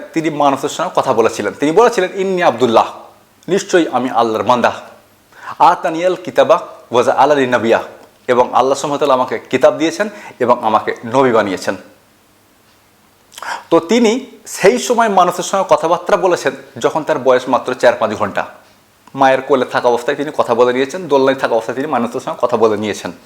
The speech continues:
কিন্তু বৃদ্ধ অবস্থায় তিনি মানুষের সঙ্গে কথা বলেননি। কেননা বৃদ্ধ অবস্থা আসার আগেই আল্লাহ সুবহানাহু ওয়া তাআলা তাকে যুবক অবস্থায় তুলে নিয়েছিলেন।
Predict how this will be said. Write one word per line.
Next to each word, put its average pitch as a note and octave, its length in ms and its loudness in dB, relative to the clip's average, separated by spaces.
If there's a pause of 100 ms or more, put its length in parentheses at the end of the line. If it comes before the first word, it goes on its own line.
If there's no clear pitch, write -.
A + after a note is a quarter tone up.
(360)
কিন্তু F#3+ 180 2
বৃদ্ধ F#3 400 -4
অবস্থায় G3 360 2
তিনি E3 180 -6
মানুষের B2+ 340 -6
সঙ্গে C#3 200 -6
কথা A2+ 200 -2
বলেননি। G#2+ 520 0 (760)
কেননা F#3 400 4 (340)
বৃদ্ধ E3 320 -2
অবস্থা D#3 840 0
আসার A#2 460 2
আগেই E3 280 2 (280)
আল্লাহ D#3+ 300 2
সুবহানাহু F#3 360 -2
ওয়া G3 80 2
তাআলা E3+ 160 -4
তাকে D3+ 160 -6
যুবক E3+ 320 4
অবস্থায় C#3+ 320 0
তুলে D#3+ 180 6
নিয়েছিলেন। A2 420 -2